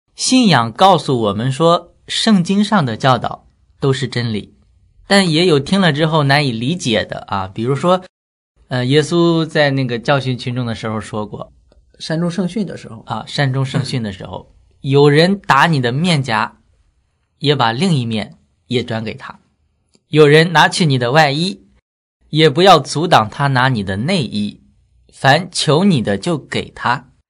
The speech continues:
Speaker 1: 有人拿去你的东西，别再索回。”这是路加福音六章二十九到三十节记载的内容。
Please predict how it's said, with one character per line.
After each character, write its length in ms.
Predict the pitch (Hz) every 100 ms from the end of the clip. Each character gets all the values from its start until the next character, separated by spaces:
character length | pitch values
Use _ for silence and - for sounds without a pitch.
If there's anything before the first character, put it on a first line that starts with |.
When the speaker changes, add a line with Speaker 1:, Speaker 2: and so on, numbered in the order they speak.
| _ _ _ -
Speaker 1:
有 140 | 151
人 140 | 180 214
拿 160 | 220
去 160 | 208 208
你 140 | 143
的 120 | 117
东 220 | 113 156 175
西， 360 | 156 117 101 _ _ _ _ _ -
别 180 | 135 165
再 220 | 165 131
索 320 | - 110 95
回。” 360 | - 101 127 - _ _ _ _ _ -
这 120 | 110
是 160 | 110 113
路 200 | 123 139
加 160 | 135 135
福 200 | 131 120
音 180 | 123
六 160 | 143 135
章 220 | 135 143
二 240 | 139 139 127
十 160 | 139
九 180 | 131 110
到 180 | 101 110
三 200 | 160 165
十 160 | 147
节 260 | 110 110 110
记 220 | 110 135
载 160 | 110 98
的 80 | 101
内 160 | 110
容。 260 | 101 101 107